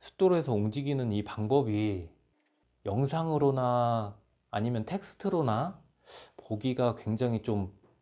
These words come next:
까다롭죠. 어, 잘 보이는 것 같으면서도 잘 보이지 않고 막상 해보려고 하면 이게 잘 안 됩니다. 그래서 그림판을 이용해서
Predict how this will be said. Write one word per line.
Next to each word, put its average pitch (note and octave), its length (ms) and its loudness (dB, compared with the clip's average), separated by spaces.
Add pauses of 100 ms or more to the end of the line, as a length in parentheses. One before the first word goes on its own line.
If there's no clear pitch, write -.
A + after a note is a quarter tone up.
(200)
까다롭죠. G#2+ 920 0 (420)
어, F#2+ 280 -10
잘 - 200 -6
보이는 C#3 540 2
것 B2 80 -2
같으면서도 A2+ 880 -4
잘 G#2 200 -8
보이지 A#2 360 0
않고 F2+ 680 -2 (580)
막상 D#3+ 420 -4
해보려고 F3+ 540 4
하면 B2 500 -2 (680)
이게 A2+ 120 4
잘 G2 200 -4
안 F2+ 160 -4
됩니다. G#2 600 2 (360)
그래서 A#2 400 -2
그림판을 D#3 640 -2
이용해서 A2 680 0